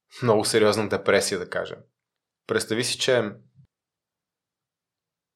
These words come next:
сега те извикат твоите родители и ти кажат: „Миро, череда, нали, за твоя хикс рожден ден, тридесети, тридесет и пети, някакъв юбилей,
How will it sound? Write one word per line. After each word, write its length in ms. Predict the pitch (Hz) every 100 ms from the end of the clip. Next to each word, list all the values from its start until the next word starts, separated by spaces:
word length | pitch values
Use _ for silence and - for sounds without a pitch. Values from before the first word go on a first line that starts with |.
| _ _ -
сега 280 | - 104
те 80 | 104
извикат 300 | 104 107 107
твоите 340 | - 104 101 98
родители 560 | 92 95 95 85 117 _ _ _ _ _ _ _ _ _ _ _
и 280 | 107 110 110 110
ти 100 | -
кажат: 320 | 127 127 -
„Миро, 320 | 127 113 120 - _ _ _ _ _ _ _ _ -
череда, 540 | 123 107 101 110 117 - _ _ _ _ _ _ -
нали, 180 | 104 98
за 140 | 92
твоя 240 | - 104 101 - _ -
хикс 280 | 107 - -
рожден 320 | 95 101 92
ден, 180 | 87 85
тридесети, 360 | 110 110 -
тридесет 280 | - 104 -
и 20 |
пети, 260 | - 90 -
някакъв 340 | 117 98 -
юбилей, 480 | 101 87 101 147 175